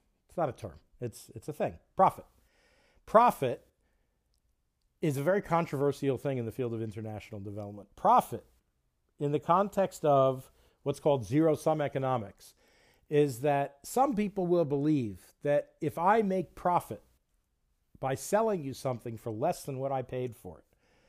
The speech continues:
that I've taken money out of your pocket and I've put it in my pocket. And that, and for you to, to believe in that concept, you have to believe that there's no such thing as economic growth. That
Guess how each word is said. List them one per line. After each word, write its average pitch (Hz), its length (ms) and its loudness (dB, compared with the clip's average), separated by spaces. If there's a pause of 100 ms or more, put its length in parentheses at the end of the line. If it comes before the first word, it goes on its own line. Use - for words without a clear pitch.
(380)
that 143 120 2
I've 175 220 4
taken 160 300 -2
money 147 360 -4
out 175 180 2
of 180 140 -2
your 165 180 -2
pocket 127 600 -6
and 131 100 -6
I've 127 200 -6
put 160 200 -2
it 156 120 -4 (120)
in 151 220 -4
my 135 220 0
pocket. - 420 -10 (1000)
And 156 140 2
that, 165 160 0 (300)
and 170 160 2
for 175 100 -4
you 226 220 -2
to, 214 280 2 (180)
to 151 540 -2 (200)
believe 185 480 0
in 160 80 -2
that 160 240 -8
concept, 143 520 -2
you 135 60 -4
have 165 280 -2
to 160 60 -4
believe 139 300 -2
that 127 160 -6
there's 123 180 -6
no 131 140 -2
such 135 320 -8
thing 123 200 -6
as 110 120 -8
economic 110 480 -8
growth. - 480 -16 (720)
That 143 380 0